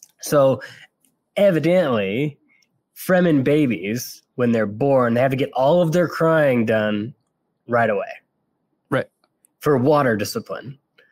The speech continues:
Speaker 1: right? They have to keep the tears in to keep the water in the body, and so they just let them cry, get all of their cries out right away.
Speaker 2: Right, which I, I still don't understand,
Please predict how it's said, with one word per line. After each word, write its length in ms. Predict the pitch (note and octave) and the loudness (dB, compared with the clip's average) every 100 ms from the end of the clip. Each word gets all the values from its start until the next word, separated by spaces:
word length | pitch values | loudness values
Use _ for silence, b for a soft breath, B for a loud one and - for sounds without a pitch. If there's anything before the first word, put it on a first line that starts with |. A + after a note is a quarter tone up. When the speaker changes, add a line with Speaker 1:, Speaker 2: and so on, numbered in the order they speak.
| b b b | b b b
Speaker 1:
right? 160 | C3 C#3 | -2 0
They 80 | C#3 | 0
have 100 | C3+ | -2
to 60 | |
keep 240 | - E3 D#3+ | -2 -4 -2
the 60 | |
tears 520 | C#3 E3+ D#3 C#3+ B2 - | -2 2 4 2 0 0
in 360 | F#3+ F#3 F3 D#3 | 0 2 2 0
to 60 | |
keep 220 | C#3+ C3 | 0 -2
the 100 | B2 | 0
water 320 | B2 C3+ B2+ B2+ | 2 2 2 0
in 140 | A#2+ | 0
the 80 | G#2 | 0
body, 500 | E3 E3 D#3 D3 B2+ | 2 2 2 0 -2
and 140 | B2 | -6
so 240 | A#2 A2+ A2 | -4 -2 -2
they 100 | G#2 | -4
just 220 | A2 A2+ | -4 -2
let 280 | B2+ D#3+ F#3+ | -2 -2 -2
them 140 | E3+ | -4
cry, 400 | - D3+ C#3 C3 | -2 -2 -2 -2
get 200 | B2 - | -6 -4
all 220 | E3 G3 A3+ | 0 2 2
of 60 | |
their 120 | A3+ | 2
cries 420 | - G3+ E3 D#3 C#3 | 0 0 0 0 0
out 240 | C3+ - | 0 -2
right 200 | C3+ C3+ | -2 -2
away. 400 | B2+ A2 C#2+ - _ _ _ _ | -2 -4 -6 -12 _ _ _ _
Speaker 2:
Right, 220 | - - - _ | -6 -6 -10 _
which 180 | D3+ E3 | -4 0
I, 140 | G#3+ - | 0 0
I 140 | E3+ F#3 | -2 -2
still 500 | - - - G#3+ G#3 | -4 -8 0 2 4
don't 240 | G#3+ G#3 | 4 4
understand, 720 | G3 F3 D3+ D3+ D3 D#3 D#3+ | 4 2 0 0 0 0 -2